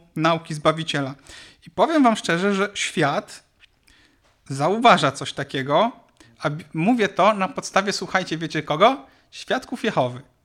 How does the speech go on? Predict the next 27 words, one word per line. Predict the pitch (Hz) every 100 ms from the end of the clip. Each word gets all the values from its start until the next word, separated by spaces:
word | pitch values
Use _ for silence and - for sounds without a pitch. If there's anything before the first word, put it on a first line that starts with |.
| _ - - -
Nie | 147 269
wiem, | 269
czy | 214
czytaliście | 190 165 180 - 202
kiedyś | 180 170
takie | - 180 185
ogłoszenia, | 165 147 143 147 135 156 233 - _ _ 156
e, | 147 147 143
były: | 135 160 185 180
„Zatrudnię | 151 - 202 208 196
świadka | 185 - 160 - 160
Jehowy”, | 147 135 120 127 _ -
nie? | 147 254 - - - -
I | 139
oni | - 415
sobie | - 240 175
wyrobili | 147 185 202 175 196
jakąś | 165 196 254
taką | - 170 185 185
opinię, | - 139 127 131 208 - -
że | 143
to | -
są | - 190
ludzie | 180 175 139 180 277 - _ - _ _
pracowici, | 160 214 - 185 165 - 196 277 - _ _ _ _ _
sumienni, | - - 214 196 180 160 185 254 277 - _ _ _ -
uczciwi. | 202 - - 190 147 170 269